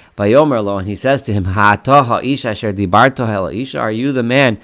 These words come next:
that spoke to the, the woman? He doesn't even say, "My wife." He says, "The woman."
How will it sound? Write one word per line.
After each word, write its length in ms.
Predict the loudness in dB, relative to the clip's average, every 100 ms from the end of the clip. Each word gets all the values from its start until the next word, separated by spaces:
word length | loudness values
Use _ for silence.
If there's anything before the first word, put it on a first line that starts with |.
| -16 -20 -10
that 140 | -10
spoke 380 | -6 -2 -2 -2
to 120 | -8
the, 180 | -6 -6 -6
the 200 | 0 4
woman? 500 | 8 8 6 0 -10 _ _ _ _ _
He 100 | -10
doesn't 240 | -2 0 2
even 180 | 0 0
say, 400 | 2 2 2 -2 _ _
"My 260 | -2 2 2
wife." 460 | 2 -2 -6 -12 _ _
He 100 | -8
says, 260 | -4 -4 -6
"The 200 | -4 2
woman." 440 | 4 4 0 -4